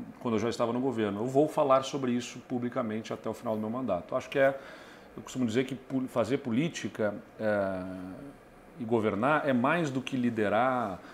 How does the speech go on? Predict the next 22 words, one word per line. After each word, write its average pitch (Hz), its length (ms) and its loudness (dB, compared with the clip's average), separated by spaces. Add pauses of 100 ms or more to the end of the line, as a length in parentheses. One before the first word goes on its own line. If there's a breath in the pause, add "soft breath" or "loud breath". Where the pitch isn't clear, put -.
(160 loud breath)
apenas 120 680 0 (100)
políticas 120 520 0
públicas, 117 560 2
fazer 101 320 0
obras, 110 640 8
cuidar 104 320 0
de 104 80 -4
orçamento. 104 840 0 (460 loud breath)
É 220 80 2
também 208 260 2
ajudar 175 300 4
a 185 40 8
liderar 175 300 4
na 185 80 0
direção 165 380 -2
correta 147 280 0
do 143 60 -8
ponto 160 140 -6
de 147 80 -4
vista 156 120 -6
civilida-, 151 560 -4
civilizatório. 143 800 -2